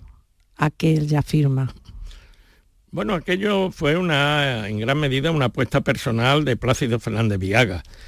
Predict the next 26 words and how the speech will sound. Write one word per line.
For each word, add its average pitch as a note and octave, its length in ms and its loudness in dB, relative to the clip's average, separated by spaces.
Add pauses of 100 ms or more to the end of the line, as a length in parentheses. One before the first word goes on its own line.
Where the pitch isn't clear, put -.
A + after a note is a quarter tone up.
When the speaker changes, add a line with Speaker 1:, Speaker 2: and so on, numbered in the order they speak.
(140)
Speaker 2:
el G2+ 200 0
presidente B2 600 2
de C3+ 80 6
la A2+ 100 4
Junta B2 320 2
Preautonómica, A2+ 1040 2 (160)
Speaker 1:
Ujú. F3 300 4 (140)
Speaker 2:
eh, B2 120 0
aunque B2 260 4
auspiciado A#2+ 500 4
por C#3 140 0
el A#2+ 140 0
psoe, D#3 480 2 (480)
eh, A#2 460 -2
esa A#2+ 500 2
persona, C#3+ 440 0
esa A#2 180 -2
figura, C3 600 0
ese G#2+ 220 -4
demócrata, C3+ 800 2 (420)
había C3+ 300 2
sido C#3+ 260 4
independiente B2+ 880 2
toda G#2 240 -4
su C3 160 -4
vida, E3 440 2